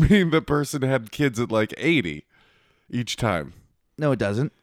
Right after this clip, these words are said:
Speaker 1: Yes, it does,
Speaker 2: It just
Speaker 1: because if you're
Speaker 2: means
Speaker 1: going
Speaker 2: that's how
Speaker 1: father to father to father to father, they're having kids at twenty each time.
Speaker 2: Mm-hmm.
Speaker 1: That father's only twenty years older.
Speaker 2: Yeah, but he still lives
Speaker 1: Yeah,
Speaker 2: that
Speaker 1: but it
Speaker 2: whole
Speaker 1: doesn't
Speaker 2: time.
Speaker 1: matter. You still have to go every twenty years for the, say, the person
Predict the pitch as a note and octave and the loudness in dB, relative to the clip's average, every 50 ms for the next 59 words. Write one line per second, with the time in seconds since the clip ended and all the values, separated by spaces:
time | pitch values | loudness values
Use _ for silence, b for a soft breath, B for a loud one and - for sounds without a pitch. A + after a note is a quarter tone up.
0 | _ - - C3+ D3+ F3 B2 G2 A2 G2+ A2 C#3 C#3+ D3+ D3+ C#3+ - D#3+ D#3+ E3 | _ -6 -6 -4 -2 -2 -2 0 2 4 4 4 4 4 2 4 6 4 6 6
1 | D#3+ - D3 D#3+ E3+ D#3 D3 - D#3+ D#3 E3 - F3 D#3+ D#3+ - E3 D3+ C#3+ D3 | 6 6 6 6 6 6 6 6 6 8 8 8 6 2 4 4 4 4 4 4
2 | C3+ B2 - D#3 C#3+ C#3 C3 - D3+ D#3+ F#3 D3+ C3 B2 A#2 C3+ D#3+ F3+ F3+ E3 | 0 2 2 2 4 2 2 2 4 2 4 4 4 2 4 4 6 6 6 4
3 | D3+ C#3 - D3+ A2+ A#2 - - - C#3 D#3 F#3+ G3 C#3+ G2 G2+ G2 - - A2 | 2 -2 -4 -2 -2 -4 -6 -4 -2 0 0 2 0 0 -2 -6 -8 -6 -4 -2
4 | F#2+ F2+ F#2 G2+ A#2+ C#3 C3 C3 C3 B2 B2 A#2+ B2 C3+ C#3+ D3 - - F3 G#3 | 0 0 0 0 0 -2 -4 -4 -2 -2 0 -2 0 0 0 -2 0 2 4 4
5 | A#3 A3 D#3 B2+ - D3 C#3+ B2 - - D#3 D#3+ E3 D3+ C#3+ C3 B2 E3 F#3+ E3+ | 4 4 2 2 2 2 0 0 0 0 0 2 2 4 2 4 4 4 4 4
6 | - E2 A#1 - - b b b b b E3+ C#3+ C3+ B2+ C3+ B2+ - - - E3 | 2 0 -4 -6 -12 b b b b b -2 0 0 0 -2 -4 -4 0 2 2
7 | D3 C3 C3 C#3 D3 D#3+ D#3 B2 F#2+ G2 - - - - - - B2 A2+ - - | 2 4 4 4 6 6 6 4 0 -4 -12 -14 -16 -10 -4 0 2 4 4 6
8 | - A#3 G3 G3 - D3+ G3 B3 C4 A3+ D3 C3+ C3 - - A3+ G#3+ F3+ F#3 F3+ | 6 4 4 4 4 6 6 6 6 6 6 4 2 2 4 4 6 6 6 4
9 | - F3+ D3+ F3+ G3+ F3 D3 D3+ - - F3 F3 E3+ D3+ C#3 F3 G3+ F#3 D#3 - | 4 4 4 6 6 6 4 2 0 2 2 2 4 4 4 6 6 6 4 4
10 | - C#3 C3 - - E3+ D#3 A#2+ A2+ - - F#3+ G3+ E3 - A#2 B2 D3+ F#3 F#3 | 2 0 0 2 2 0 0 0 -2 0 0 0 0 0 -2 -2 -4 -4 -4 -8